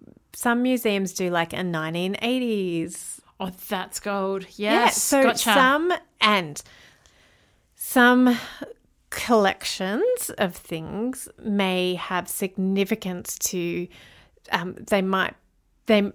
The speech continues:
Speaker 1: they may be significant to a museum. So they may have been owned by your great uncle George, who was a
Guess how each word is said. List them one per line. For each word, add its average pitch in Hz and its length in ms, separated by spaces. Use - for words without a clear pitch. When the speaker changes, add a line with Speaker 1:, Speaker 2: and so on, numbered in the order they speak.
Speaker 1:
they 214 180
may 208 400
be 196 180
significant 175 600
to 175 100
a 165 40
museum. - 420
So 185 260
they 202 240
may 240 220
have 214 240
been 170 280
owned 165 360
by 170 140
your 165 140
great 165 500
uncle 165 560
George, 175 580
who 170 180
was 170 580
a 170 460